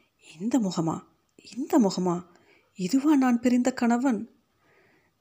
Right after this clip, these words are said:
நீ சிவப்பா, நான் சிவப்பா சொல்லு? நீங்க தான், இதுல என்ன சந்தேகம்? சின்ன வயசில் கடுக்கன் போட்டுண்டு காது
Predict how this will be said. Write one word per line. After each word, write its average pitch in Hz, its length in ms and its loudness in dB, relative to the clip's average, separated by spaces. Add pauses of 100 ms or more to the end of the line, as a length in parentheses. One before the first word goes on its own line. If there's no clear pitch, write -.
(200)
நீ 202 180 2
சிவப்பா, 233 480 -2
நான் 202 260 0
சிவப்பா 226 300 0
சொல்லு? 233 300 2 (840)
நீங்க 180 260 -2
தான், 185 260 -2 (320)
இதுல 214 220 2
என்ன 226 160 2
சந்தேகம்? 196 560 0 (1120)
சின்ன 285 360 -2
வயசில் 196 520 0
கடுக்கன் 190 480 -4
போட்டுண்டு 180 460 -4 (540)
காது 339 340 2